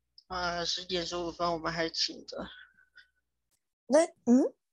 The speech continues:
Speaker 2: 当然吧，你有那么早睡吗？
Speaker 1: 没有。
Speaker 2: <laughs>
Speaker 1: 我尽量啊，
Speaker 2: 对啊。
Speaker 1: 我尽量早睡了。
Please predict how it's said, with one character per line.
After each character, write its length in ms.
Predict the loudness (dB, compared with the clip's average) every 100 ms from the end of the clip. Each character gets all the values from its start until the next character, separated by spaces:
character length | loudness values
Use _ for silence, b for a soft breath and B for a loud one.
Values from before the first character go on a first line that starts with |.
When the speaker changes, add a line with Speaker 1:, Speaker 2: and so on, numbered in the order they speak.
| _ -2
Speaker 2:
当 200 | 0 2
然 180 | 0
吧， 220 | -2 -2 2
你 80 | 4
有 100 | 6
那 100 | 6
么 120 | 6
早 180 | 4 0
睡 220 | 2 2
吗？ 240 | 2 -2 -8 _ _ _ _
Speaker 1:
没 120 | 0 2
有。 100 | 2 -2 _ B B B B B B -20
Speaker 2:
<laughs> 920 | _ 0 0 _ _ _ _ _ 2
Speaker 1:
我 60 |
尽 280 | 4 8 10
量 200 | 10 8
啊， 60 | 8
Speaker 2:
对 80 | 4
啊。 40 |
Speaker 1:
我 80 | 4
尽 220 | 4 6
量 160 | 6 6
早 200 | 2 2
睡 320 | -2 -2 -2
了。 200 | -8